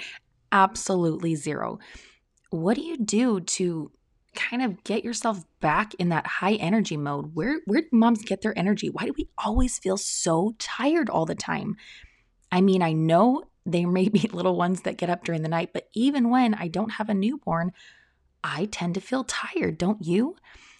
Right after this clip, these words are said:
Well, today we're gonna dive into six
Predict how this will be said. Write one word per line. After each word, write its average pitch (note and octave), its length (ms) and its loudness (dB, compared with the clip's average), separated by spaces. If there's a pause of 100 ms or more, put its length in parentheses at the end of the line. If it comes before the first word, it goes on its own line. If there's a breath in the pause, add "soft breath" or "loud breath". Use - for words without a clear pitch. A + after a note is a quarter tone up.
(160 loud breath)
Well, G#3 280 6
today C4 280 0
we're G4+ 140 2
gonna E4+ 180 -2
dive G3 280 0
into E3+ 580 -2 (560)
six - 420 -4